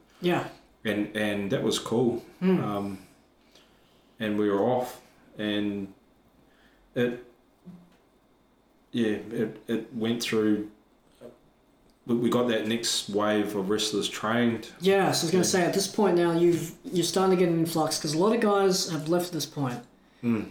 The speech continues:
Speaker 1: Mason, Cody, Sorrow, Jake Nova, A K A Barbed Wire at that point,
Speaker 2: Yeah.
Speaker 1: and a few others had gone with X S E and P W A Q respectively.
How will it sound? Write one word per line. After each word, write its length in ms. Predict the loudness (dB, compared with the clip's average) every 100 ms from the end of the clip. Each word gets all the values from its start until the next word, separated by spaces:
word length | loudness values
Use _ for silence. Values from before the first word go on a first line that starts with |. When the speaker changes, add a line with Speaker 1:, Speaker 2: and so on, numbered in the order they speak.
| -10
Speaker 1:
Mason, 520 | -2 0 2 4 2
Cody, 520 | 2 0 2 4 2
Sorrow, 720 | 2 0 0 2 2 0 -2 -4 -12 _ _
Jake 260 | -2 -2 0
Nova, 420 | -2 0 0 0
A 120 | -2
K 220 | -2 0 -2
A 40 |
Barbed 280 | 0 -2 0
Wire 240 | 0 0
at 100 | 0
that 220 | -2 -6
point, 300 | -6 -4 -4 -6 -8
Speaker 2:
Yeah. 180 | -4 -2 -2
Speaker 1:
and 80 | -4
a 20 |
few 220 | 2 4
others 260 | 4 4 2
had 160 | 0 0
gone 220 | 0 2
with 100 | 0
X 200 | 0 -2
S 180 | -2 -2
E 100 | -2
and 80 | -2
P 120 | -2
W 280 | -4 -2 -2
A 60 |
Q 180 | -2 -4
respectively. 760 | -4 -2 -2 0 -2 -2 -6